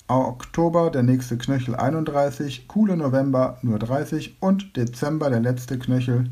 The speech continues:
also der vorletzte Knöchel insgesamt, aber von den Monaten der letzte Monat für einen Knöchel, der Dezember.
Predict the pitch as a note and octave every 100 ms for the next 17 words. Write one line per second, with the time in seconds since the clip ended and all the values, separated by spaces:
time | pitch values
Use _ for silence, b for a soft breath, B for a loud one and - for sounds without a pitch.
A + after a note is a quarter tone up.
0 | - G2 F#2+ D#2+ - - - - - -
1 | B2 B2 A#2+ - A2+ G#2 F#2 F2+ G#2+ A#2+
2 | F#3 G2 F#2+ - F2+ G2+ C3 B2+ B2 A2
3 | B B B B F#2 A2+ B2 - G#2 -
4 | B B G2+ G2+ F#2+ - - F2 - C#3+
5 | B2+ C#3 C#3 B B B - G2+ G#2 G#2
6 | G2 E2+ D2